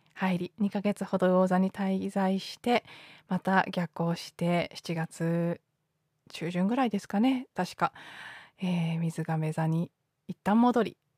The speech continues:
また入ったり出たりしながら、えー、ねえ、どんなことを織りなしていくのかなと思いますけど、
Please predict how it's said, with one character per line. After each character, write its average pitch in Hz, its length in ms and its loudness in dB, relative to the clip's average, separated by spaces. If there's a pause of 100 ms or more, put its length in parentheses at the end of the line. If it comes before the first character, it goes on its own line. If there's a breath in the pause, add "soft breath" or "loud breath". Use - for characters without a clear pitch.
(140)
ま 214 120 2
た 254 180 6
入 240 140 2
っ - 20 -16
た 170 100 -2
り 160 120 0
出 175 80 2
た 165 120 -2
り 165 120 -4
し - 120 -8
な 180 200 0
が 202 120 0
ら、 214 300 4 (1500 loud breath)
え 156 1200 -2
ー、 - 20 -4
ね 233 420 4
え、 - 20 4
ど 202 140 4
ん 208 40 6
な 196 80 6
こ 180 120 2
と 170 100 2
を - 20 6
織 180 120 4
り - 20 4
な 202 120 4
し - 60 -10
て - 80 -2
い 175 80 0
く - 80 2
の 196 100 6
か 175 140 2
な 202 220 6
と 175 100 0
思 180 160 4
い 196 60 4
ま 208 120 4
す - 120 -10
け 185 100 0
ど、 170 260 4